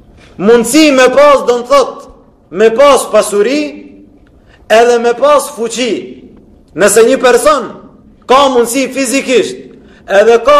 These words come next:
pasuri me shku në haxh, ai e ka farz haxhin. Ndërsa për gratë është kusht edhe me pas mahrem, do me thonë me pas dikan të familjes. Nëse i plotson kushtet, ka mundësi me shku në haxh,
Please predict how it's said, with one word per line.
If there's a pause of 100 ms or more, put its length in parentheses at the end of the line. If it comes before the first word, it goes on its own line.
(140)
pasuri
me
shku
në
haxh, (680)
ai
e
ka (920)
farz
haxhin.
Ndërsa
për
gratë
është
kusht
edhe
me
pas
mahrem,
do
me
thonë
me
pas
dikan (520)
të
familjes. (420)
Nëse (200)
i
plotson
kushtet, (960)
ka (100)
mundësi
me
shku
në
haxh,